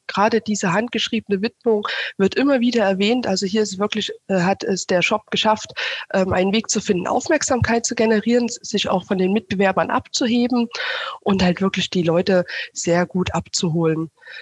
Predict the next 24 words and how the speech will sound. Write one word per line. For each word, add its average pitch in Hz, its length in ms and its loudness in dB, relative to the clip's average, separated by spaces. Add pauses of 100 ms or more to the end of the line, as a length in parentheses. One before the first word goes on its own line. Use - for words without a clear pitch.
(140)
Ähm, 180 200 2
hier 226 200 2
auch 220 140 2
noch 214 160 2
ein 190 80 2
Beispiel, 202 520 2
was 180 220 0
wirklich, 202 340 2
das 185 140 -4
sieht - 220 -12
vielleicht 185 240 2
ein 185 100 0
bisschen - 260 2
gestellt 170 380 2
aus, 240 240 2
aber 185 180 0
es 180 120 -4
ist - 160 -2
tatsächlich 196 480 2
so 202 100 2
passiert. 233 420 0
Ich - 140 -2
hatte, 196 320 2 (420)
ähm, 180 400 0